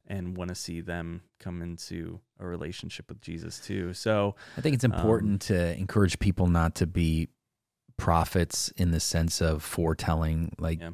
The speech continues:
Speaker 2: you know, we've already decided that because my child is twenty-two years old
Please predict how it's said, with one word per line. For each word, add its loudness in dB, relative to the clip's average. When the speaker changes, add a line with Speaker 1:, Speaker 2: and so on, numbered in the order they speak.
Speaker 2:
you 2
know, 4
we've 4
already 6
decided -2
that 0
because 0
my 0
child -2
is -2
twenty-two 4
years 6
old 4